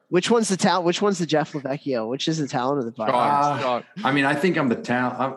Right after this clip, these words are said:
Speaker 3: I'm
Speaker 1: <laughs>
Speaker 3: what did I say? I had, I had a funny quote in one of our episodes, but, uh,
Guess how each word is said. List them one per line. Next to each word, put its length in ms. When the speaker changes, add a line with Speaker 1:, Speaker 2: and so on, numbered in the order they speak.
Speaker 3:
I'm 420
Speaker 1:
<laughs> 840
Speaker 3:
what 100
did 140
I 80
say? 440
I 160
had, 80
I 140
had 80
a 20
funny 280
quote 280
in 80
one 100
of 140
our 120
episodes, 520
but, 260
uh, 320